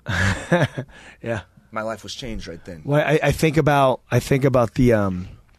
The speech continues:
Speaker 1: the, uh, the guy that was hanging on the cross, the, the thief or the
Speaker 2: <laughs>
Speaker 1: criminal that was on the cross. You know, he,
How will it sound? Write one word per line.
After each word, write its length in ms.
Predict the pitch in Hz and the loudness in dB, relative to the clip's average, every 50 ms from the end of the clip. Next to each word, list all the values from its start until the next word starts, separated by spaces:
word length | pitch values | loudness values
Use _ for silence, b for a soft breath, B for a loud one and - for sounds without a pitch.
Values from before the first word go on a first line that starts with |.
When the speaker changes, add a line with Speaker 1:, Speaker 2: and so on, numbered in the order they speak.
| - - b b b b b b b b b b b b - | -10 -10 b b b b b b b b b b b b -12
Speaker 1:
the, 320 | - 117 127 120 110 113 107 | -12 -2 0 2 4 4 2
uh, 100 | 101 101 | 2 2
the 100 | 110 110 | 0 2
guy 180 | 113 110 113 | 2 4 4
that 100 | 113 107 | 4 2
was 100 | 101 104 | 2 2
hanging 220 | - - 113 117 110 | 0 2 2 2 2
on 100 | 107 101 | 2 0
the 80 | 101 | -2
cross, 480 | - - - - 113 107 101 95 - - | 0 0 2 2 2 2 2 0 -2 -2
the, 340 | - 104 95 95 90 82 78 | -2 -2 -2 0 -4 -4 -4
the 100 | - 101 | -6 -6
thief 480 | 98 - - - 117 113 110 101 104 - | -6 -6 -4 -2 0 2 2 0 0 0
or 60 | 113 | 0
the 80 | 110 110 | 0 0
Speaker 2:
<laughs> 40 | 113 | 0
Speaker 1:
criminal 320 | - - 131 131 120 113 | 2 2 4 4 4 4
that 60 | 113 | 4
was 120 | 107 110 113 | 4 4 2
on 100 | 113 110 | 0 -2
the 80 | 104 | -2
cross. 720 | 95 - - 123 120 110 101 113 - - - - - B B B B B B B B | -4 -2 0 2 2 2 0 -2 -4 -8 -8 -10 -14 B B B B B B B B
You 140 | - - 123 120 | -2 0 2 4
know, 180 | 113 104 98 87 | 4 2 2 0
he, 520 | 87 - - - 131 127 127 123 123 120 | -4 -10 -4 0 4 4 6 6 4 2